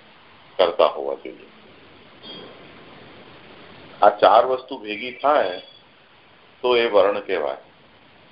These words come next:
એટલે સમાન વર્ણના માતા પિતા, એ વર્ણના સંસ્કાર, એ વર્ણના શાસ્ત્રીય કર્મો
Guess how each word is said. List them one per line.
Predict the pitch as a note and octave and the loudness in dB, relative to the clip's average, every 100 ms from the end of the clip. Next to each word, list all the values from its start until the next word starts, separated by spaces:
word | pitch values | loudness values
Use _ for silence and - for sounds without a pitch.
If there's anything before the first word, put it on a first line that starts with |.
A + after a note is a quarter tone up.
| - _ _ - - - - - - - | -20 _ _ -20 -20 -20 -20 -20 -20 -16
એટલે | F2 F#2+ F#2+ - - - - - - - - - F#3+ - D#3 F#3+ F#3 - - - - - - - - - - - - | -6 -2 0 -2 -8 -20 -20 -20 -20 -20 -20 -20 -20 -18 -18 -20 -20 -20 -20 -20 -20 -20 -20 -20 -20 -20 -20 -18 -2
સમાન | G2 G#2 A2+ | 4 4 4
વર્ણના | A2+ G#2+ F#2 G#2+ G#2+ | 2 -2 -2 -2 -2
માતા | F#2+ F#2 - | 0 -2 -2
પિતા, | G2+ - A#2+ D3+ - - - - - - - - - - - - - - - - - - - - G#2 | -4 -4 -6 -6 -12 -20 -20 -20 -20 -20 -20 -20 -20 -20 -20 -20 -20 -20 -20 -20 -20 -20 -20 -8 -2
એ | G#2 | 2
વર્ણના | G2 G2+ G#2 G2+ F#2+ - | 4 4 0 -2 -4 -4
સંસ્કાર, | F2+ F2+ - G#2+ A#2 - - - - - - - - - - - - - - - - - - - - - - - | -10 -12 -4 0 0 -2 -16 -20 -20 -20 -20 -20 -20 -20 -20 -20 -20 -20 -20 -20 -20 -20 -20 -20 -20 -20 -20 -4
એ | G#2 | 0
વર્ણના | G2+ G2 G2+ F#2+ G2 | 4 4 4 2 2
શાસ્ત્રીય | G2 F#2+ F2+ - F#2+ F2+ | 2 2 0 -2 -10 -8
કર્મો | F2 E2+ F2+ C3+ | 0 0 0 -10